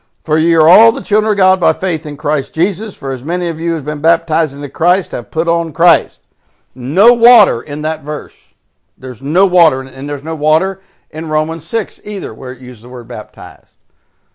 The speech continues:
You see, the greater truth is that when you got saved, God put you into Christ. And to put you into Christ also meant that he put Christ into you, the hope of glory. Okay?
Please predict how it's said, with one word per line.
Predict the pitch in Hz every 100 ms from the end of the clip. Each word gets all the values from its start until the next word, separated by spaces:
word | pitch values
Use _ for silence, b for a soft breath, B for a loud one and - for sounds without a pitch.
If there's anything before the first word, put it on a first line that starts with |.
| _ _ _ _
You | 135
see, | - 240
the | 180 147
greater | 143 202 269 262 190
truth | 220 247 208 -
is | 170 143
that | 165
when | 165
you | 160
got | 147 151 -
saved, | 208 233 202 170
God | 185 165 -
put | - 262 - -
you | 214 -
into | 208 214 190 208
Christ. | - 202 156 - _ _ _ _ _ _ _ _ _ _ _ _ _ _ _ _ _
And | 151 156
to | 151
put | - 247 214
you | 226
into | 214 -
Christ | 208 220 202 -
also | 214 196 190
meant | 185 180
that |
he | 170
put | 165 -
Christ | - 185 185 -
into | 175 165
you, | 185 196 160
the | 156
hope | 143 165
of | 143
glory. | 143 196 185 95 - _ _ _ _ _ _ _ _ _ -
Okay? | 131 147 208